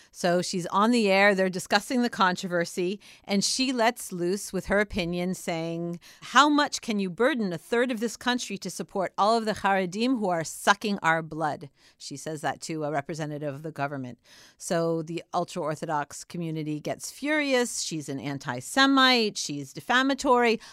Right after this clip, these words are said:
A lot of pressure, uh, to have her fired, to take her off the air. And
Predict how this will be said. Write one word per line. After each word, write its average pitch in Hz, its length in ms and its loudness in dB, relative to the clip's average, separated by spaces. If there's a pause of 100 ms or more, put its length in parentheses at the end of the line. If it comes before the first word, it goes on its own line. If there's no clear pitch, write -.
A 139 80 -10
lot 190 240 8
of 190 100 -2
pressure, 190 540 4
uh, 156 160 0
to 165 140 -6
have 147 220 0
her 135 100 -4
fired, 208 580 6
to 147 100 -8
take 156 220 -4
her - 160 -2
off 139 200 -2
the - 140 -6
air. 233 300 4 (280)
And 165 320 -2